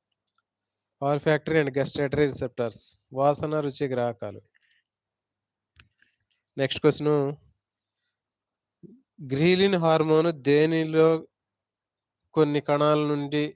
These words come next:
స్రవించబడుతుంది? Ghrelin hormone is secreted from the certain cells in the pancreas, duodenum, stomach, liver. So, దీనికి సరైన సమాధానము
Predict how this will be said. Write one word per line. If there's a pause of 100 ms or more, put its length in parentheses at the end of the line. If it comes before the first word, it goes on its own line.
(140)
స్రవించబడుతుంది? (1120)
Ghrelin
hormone
is
secreted
from
the (1040)
certain
cells (340)
in
the (640)
pancreas, (340)
duodenum, (140)
stomach, (600)
liver. (1800)
So,
దీనికి
సరైన
సమాధానము